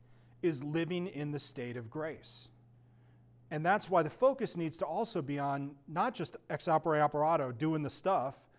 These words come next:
but operantes, right? Opening up, what is this gift I've received?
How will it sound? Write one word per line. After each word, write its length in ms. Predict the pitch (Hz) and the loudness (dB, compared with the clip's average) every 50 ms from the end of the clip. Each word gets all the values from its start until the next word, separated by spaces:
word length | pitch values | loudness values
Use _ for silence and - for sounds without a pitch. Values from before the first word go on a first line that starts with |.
| _ _ _ _ _ _ _ _ _ - | _ _ _ _ _ _ _ _ _ -6
but 120 | - 151 | -2 2
operantes, 1120 | 147 156 165 160 170 165 170 180 190 214 226 220 - 127 117 101 95 - - - - - - _ _ _ | 6 6 6 6 6 6 8 8 8 8 6 4 -2 -6 -8 -8 -10 -12 -14 -14 -14 -16 -20 _ _ _
right? 260 | - 127 135 151 160 - _ _ _ _ - | -8 -6 -6 -6 -6 -8 _ _ _ _ 0
Opening 580 | 165 160 190 214 - - 190 180 165 165 160 175 - | 2 4 4 4 4 2 2 2 2 0 0 -2 -2
up, 320 | 170 196 220 190 - - - 196 135 123 | 0 0 2 2 0 -2 -6 -14 -8 -2
what 160 | 160 180 208 | 0 0 0
is 180 | 202 147 123 | 0 0 -2
this 220 | 139 156 139 123 135 | -4 -4 -4 -4 -6
gift 400 | 107 110 160 196 196 - - 156 | -4 -2 0 0 0 0 0 0
I've 180 | 143 139 117 | 0 0 0
received? 640 | 123 120 - - - 247 254 240 139 101 98 - - | -4 -6 -6 -6 -6 -6 -6 -8 -8 -10 -12 -16 -20